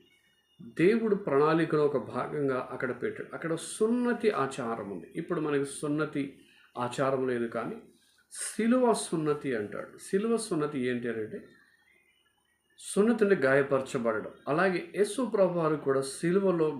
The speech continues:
గాయపరచబడ్డారు కాబట్టి ఇది సిలువ సున్నతికి సాదృశ్యముగా చెప్పబడింది. మనందరి కొరకు ఆయన గాయపరచబడి,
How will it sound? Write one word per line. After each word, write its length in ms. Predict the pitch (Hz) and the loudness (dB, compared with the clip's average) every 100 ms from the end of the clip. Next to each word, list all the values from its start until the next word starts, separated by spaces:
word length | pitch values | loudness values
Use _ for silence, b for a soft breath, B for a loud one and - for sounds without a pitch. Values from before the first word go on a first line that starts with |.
| 117 | -4
గాయపరచబడ్డారు 1040 | 123 156 175 151 139 135 139 135 127 123 120 | -2 0 -2 -2 -2 -2 -2 0 0 -2 -4
కాబట్టి 380 | 113 104 110 180 - - b b b b - | -6 -6 -4 -6 -6 -14 b b b b -4
ఇది 160 | 160 160 - - | 0 0 -2 -4
సిలువ 340 | 226 226 254 226 - | 0 2 2 2 0
సున్నతికి 460 | 175 151 156 147 139 | 0 0 0 -4 -4
సాదృశ్యముగా 720 | 135 123 120 117 127 117 123 135 - | -4 -2 -4 -4 -2 -2 -2 -4 -6
చెప్పబడింది. 460 | 120 117 113 107 120 | -8 -4 -4 -4 -4
మనందరి 500 | 131 151 175 160 143 135 | 0 0 0 -2 -4 -6
కొరకు 320 | 123 120 127 113 B B B 120 | -6 -4 -4 -4 B B B -8
ఆయన 160 | 117 120 117 | -4 -4 -2
గాయపరచబడి, 880 | 127 139 139 139 123 117 127 120 117 | 2 4 2 2 -6 -6 -6 -4 -6